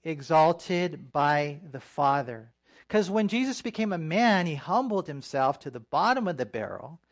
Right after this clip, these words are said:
And so he behaved wisely, dealt prudently. We're gonna see one day Jesus crowned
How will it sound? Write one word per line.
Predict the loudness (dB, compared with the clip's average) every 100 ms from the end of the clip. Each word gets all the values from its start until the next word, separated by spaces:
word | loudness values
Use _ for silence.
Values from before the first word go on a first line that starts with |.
| _ _ _ _ _
And | -8 -8
so | 4 6 8 6 6 2 -4
he | -18
behaved | -10 -6 2 4 4
wisely, | 4 6 4 2 -4 -4
dealt | -2 0 0 0
prudently. | -6 -4 -4 -6 -6 -4 -6 -8
We're | -6
gonna | -6 -6
see | -10 -8
one | -6 -4 -4
day | 0 0 -2
Jesus | -6 -8 -8 -10
crowned | -10 -4 -2 -2 -6